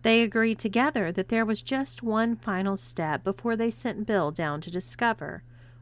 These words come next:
what his first chores were. Paula pulled a brown, wavy wig onto Bill's head and patted it down lightly. "Soon your real hair will be long enough to style properly," she said.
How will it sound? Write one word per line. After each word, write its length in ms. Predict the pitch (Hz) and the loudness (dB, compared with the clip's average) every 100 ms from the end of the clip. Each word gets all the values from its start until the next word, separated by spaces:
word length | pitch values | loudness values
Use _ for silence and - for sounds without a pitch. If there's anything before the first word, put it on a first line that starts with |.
| - | -4
what 180 | 175 175 | -2 -2
his 240 | 180 - | -4 -4
first 420 | - 156 151 - | -4 -4 -4 -6
chores 500 | - 285 294 285 - | -6 -2 0 0 -2
were. 360 | 151 135 - 165 - - - - - - - - - - - - - - | -2 -2 -2 -8 -16 -20 -20 -20 -20 -20 -20 -20 -20 -20 -20 -20 -20 2
Paula 360 | 180 170 214 | 6 6 4
pulled 380 | 233 190 151 165 | -2 -2 0 -2
a 40 | |
brown, 520 | 175 208 233 254 311 - | 0 2 4 4 0 0
wavy 360 | 208 175 185 202 | 0 2 2 0
wig 440 | 180 156 143 - - | 0 0 -2 -6 -4
onto 260 | 214 226 220 | 0 0 0
Bill's 380 | 226 226 226 - | 0 0 0 -2
head 340 | 175 156 160 - | -2 -2 -6 -4
and 200 | 220 220 | -4 -2
patted 340 | - 311 330 | 0 0 0
it 160 | 185 - | -2 -2
down 340 | 180 156 175 | -2 0 0
lightly. 600 | 185 214 254 190 160 170 - - - - - - - - - - - - - - - | 2 2 0 -4 -8 -10 -14 -20 -20 -20 -20 -20 -20 -20 -20 -20 -20 -20 -20 -20 -12
"Soon 400 | - 254 247 254 | -2 2 4 2
your 140 | 330 | 0
real 220 | 294 185 | 2 2
hair 260 | 196 185 156 | 2 0 -2
will 140 | 180 | -2
be 120 | 185 220 | 2 4
long 300 | 233 285 359 | 6 4 4
enough 400 | 208 151 185 - | 4 2 0 -8
to 120 | 240 | -10
style 380 | - 240 240 240 | -2 2 2 0
properly," 680 | - 269 277 180 151 147 - | 2 2 2 -2 -4 -6 -8
she 240 | - 165 | -8 -6
said. 520 | - - 147 135 175 | -4 -2 0 -2 -4